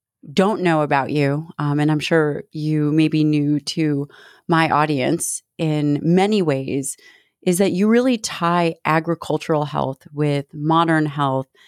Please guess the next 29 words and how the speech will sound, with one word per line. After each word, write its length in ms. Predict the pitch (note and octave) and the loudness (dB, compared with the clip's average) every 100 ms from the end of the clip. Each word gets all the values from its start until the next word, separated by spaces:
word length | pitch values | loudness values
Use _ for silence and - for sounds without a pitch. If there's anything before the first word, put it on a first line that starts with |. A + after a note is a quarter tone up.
| _ _ - | _ _ -2
You 100 | F3+ | 0
also 220 | A3 C4+ | 2 0
have 160 | A3 F3+ | 0 0
a 80 | |
very 360 | D3+ D#3+ F3 F#3+ | 2 2 2 0
interesting 640 | E3+ E3 E3+ - D#3+ D3+ | 0 0 -4 -4 -2 -4
perspective 840 | - D3+ - D3 D#3 - D3+ C#3+ D3 _ _ | -4 -8 -4 -4 -2 0 0 0 -4 _ _
that 320 | D#3 D3+ C#3 - _ | 2 2 0 -6 _
I 320 | - D3+ D#3 C#3 | -4 0 0 0
value 500 | C#3+ C#3+ D3+ C3 - - | 0 0 0 -6 -8 -2
greatly. 500 | D3+ D3 G#2 - - _ _ _ _ _ _ - | -2 0 -4 -8 -12 _ _ _ _ _ _ -10
Your 800 | D3 E3+ E3 E3 D#3+ D#3 C#3+ - _ | 0 4 4 4 4 2 0 -4 _
scientific 560 | - - A#3+ C4+ C4 A3+ | -8 -4 0 0 0 0
contribution 800 | - F#3+ F#3 D#3 E3+ E3+ F3 E3 | 2 2 2 0 0 2 2 2
as 160 | - D#3+ | 0 -2
it 80 | D3+ | -2
relates 380 | D3+ D#3+ D3+ - | 0 -2 -2 -6
to 120 | D#3+ | -6
speaking 680 | - F#3+ F#3 F#3 F3 E3 - | -4 -4 -2 2 4 2 0
and 160 | D#3 D#3 | -2 -2
really 340 | E3+ E3+ D#3+ | 0 0 0
putting 560 | - F3+ F#3 F#3+ F3 D#3+ | -4 -2 2 2 0 -2
the 180 | E3 - | -4 0
information 840 | E3+ F3 E3+ E3 D3+ D#3 - D3+ | 0 0 0 -2 0 0 0 -2
together 460 | D3 D3+ D3+ D#3+ D3+ | -4 -4 0 0 0
in 180 | - D#3 | 0 -2
a 60 | |
way 360 | C#3 D3+ D#3 D#3+ | 0 2 2 2
that 300 | D3 C#3+ | -2 -6